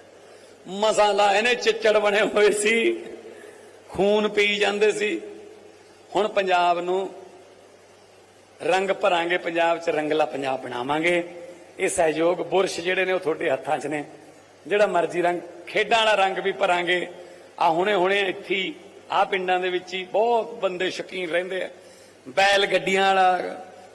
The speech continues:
ਕਬੂਤਰਾਂ ਵਾਲਾ ਪ੍ਰੋਗਰਾਮ ਕੀਤਾ ਸੀ। ਤੁਸੀਂ ਦੇਖੋ ਕਿੰਨਾ, ਕਿੰਨਾ ਲੋਕ ਆ।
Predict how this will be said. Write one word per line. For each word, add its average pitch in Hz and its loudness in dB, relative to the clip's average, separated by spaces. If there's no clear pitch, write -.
ਕਬੂਤਰਾਂ 208 2
ਵਾਲਾ 185 6
ਪ੍ਰੋਗਰਾਮ 180 2
ਕੀਤਾ 180 0
ਸੀ। 170 -6
ਤੁਸੀਂ 175 -8
ਦੇਖੋ 185 0
ਕਿੰਨਾ, 185 -2
ਕਿੰਨਾ 185 -2
ਲੋਕ - 0
ਆ। - -2